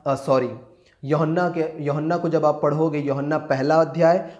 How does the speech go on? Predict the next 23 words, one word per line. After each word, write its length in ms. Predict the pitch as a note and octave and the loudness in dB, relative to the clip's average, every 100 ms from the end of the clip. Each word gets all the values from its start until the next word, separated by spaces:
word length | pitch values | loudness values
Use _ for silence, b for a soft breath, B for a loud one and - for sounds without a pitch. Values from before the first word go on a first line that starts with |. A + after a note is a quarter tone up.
| - | 0
और 140 | D3+ | 2
उसके 200 | D#3 D#3+ | 2 -2
तीसरे 400 | D3+ D#3+ C#3+ D#3+ | -6 -8 0 4
अध्याय, 340 | C#3 C3 B2+ A#2+ | 4 2 -6 -2
दोनों 320 | D#3 F3 G3 | 0 2 2
को 100 | F#3+ | 0
जब 180 | E3 D#3 | 0 0
आप 140 | D3+ | 0
पढ़ोगे 300 | D3+ D3+ D3+ | -2 -2 -2
तो 100 | D3+ | -2
बाइबल 280 | C#3 C3 D3 | -2 -2 -4
बोलती 400 | C#3 C#3 C3+ D3 | -4 -6 -6 -2
है, 480 | D3 D#3+ D#3 - - | 0 0 -4 -18 -6
"परमेश्वर 400 | C3 C3+ C#3+ F3 | -4 -2 -2 -2
की 180 | D#3+ D#3+ | -4 -4
ज्योति 320 | C#3 C#3+ D3+ | -4 -4 -4
इस 120 | C#3+ | -4
पृथ्वी 380 | - C#3 C3+ D3 | -4 -6 -4 -4
पर 220 | D3 C3 | -2 -2
आई, 140 | B2+ C#3 | -2 -2
पर 220 | C#3+ B2 | -4 -4
लोगों 460 | A#2+ B2 C3 E3 E3 | -2 -2 0 0 0
ने 260 | C3 C#3+ | -2 -6